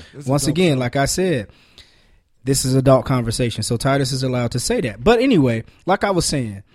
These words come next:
Speaker 2: listeners, please comment on that. I'm not saying women don't cheat. I'm not saying that they are more crafty with their cheating,
Speaker 1: 'Cause they
Speaker 2: but
Speaker 1: are.
Speaker 2: there are less women in society.
Speaker 1: Where are you getting these numbers from?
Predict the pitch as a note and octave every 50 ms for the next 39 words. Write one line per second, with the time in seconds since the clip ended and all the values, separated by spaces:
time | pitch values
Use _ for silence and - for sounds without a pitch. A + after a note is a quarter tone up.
0 | - _ _ _ _ _ - E3 G3+ D#3+ - - A2 G2 F#2 - - - - -
1 | C#4+ B3 E3 B2 G2+ F2 F2 F2 - - - - _ _ _ _ - - G#3 G#3
2 | A3 A3 G#3+ G#3 G#3 G3 F#3 F3 E3 D#3+ D3+ C#3+ C#3 C3 C3 B2+ _ - - -
3 | - - - - C#3 D#3 G#3 B3+ C4+ B3+ B3 A#3 G3+ - - G#3 G3+ G3 F#3+ F3+
4 | D#3 B2+ A2 B2 C3+ D3+ D#3+ E3 E3+ D#3+ B2+ B2+ C3+ E3 F3 - - - C3 A#2+
5 | B2+ B2+ - _ _ _ - - B2+ D#3 E3+ F3 E3+ D3+ - - D3+ D3 D3 D3
6 | C3+ B2+ A#2 - - C3+ C#3+ C#3+ - C#3+ C3 B2 A#2+ A#2+ C3 C#3 C3+ C3 A#2+ -
7 | - - D#3+ E3+ G3+ G#3+ - - - E3 C#3+ B2+ C3 B2+ B2 - B2 A#2 A2+ -
8 | - B2+ A#2 A#2 A2 A2+ A2 A#2+ B2+ _ _ _ _ _ - _ - C3+ C3 D3+
9 | F3 F3 - - F#3 E3+ D#3 C#3 B2+ B2 - _ _ - C#3+ D3 G#3 B3+ B3+ -
10 | - F#3+ G3+ G3+ F#3+ E3+ C#3 B2 A#2+ A#2+ B2 D3+ E3+ G3 G3 - - - C3 A#2+
11 | E3 F3+ F#3 F3+ F3 E3+ D#3+ - - - D#3+ D3+ - - D#3+ - - - C#3+ C3
12 | B2 A#2+ - B3+ C#4+ C#4+ D4 C#4+ G3 F#3+ C4+ C4 A#3 A3 G3 F3 F3+ G3+ A3+ B3+
13 | A#3 F#3 - - D#3+ D3 B2 A2+ A2 G2+